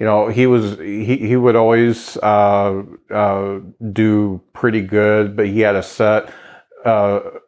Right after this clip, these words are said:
a few months ago that just killed, and I had to go up to him and say, "Man, you've made it." And, and then he comes up the next week, and he does a totally different set, and that kills too. And I'm like, it's so cool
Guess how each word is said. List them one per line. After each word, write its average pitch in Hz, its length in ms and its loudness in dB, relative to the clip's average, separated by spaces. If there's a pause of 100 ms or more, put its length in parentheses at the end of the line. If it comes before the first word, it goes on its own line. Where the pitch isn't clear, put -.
a 123 60 -20
few 127 200 0
months 107 280 -2
ago 104 240 -2
that 92 100 -10
just 104 240 -6
killed, 101 560 0
and 107 140 -2
I 107 80 0
had 113 180 0
to 98 80 -6
go 104 160 2
up 113 160 0
to 110 100 0
him 90 100 -2
and 85 100 -10
say, 90 360 -6
"Man, 98 520 -4 (640)
you've 107 240 -6
made 110 300 -2
it." - 200 -14 (380)
And, 113 720 0
and 120 200 2
then 113 320 2
he 113 180 -2
comes 127 280 -2
up 123 160 0
the 104 60 -8
next - 320 -2
week, 98 440 -4 (320)
and 117 160 -2
he 127 80 0
does 131 200 2
a 110 80 -2
totally 147 340 0
different 139 340 -2
set, 110 200 0
and 110 80 -6
that 123 160 -2
kills 131 360 0
too. 127 360 -2
And 90 100 -4
I'm 101 140 -2
like, 92 340 -8
it's 123 200 -6
so 165 160 4
cool 160 300 -2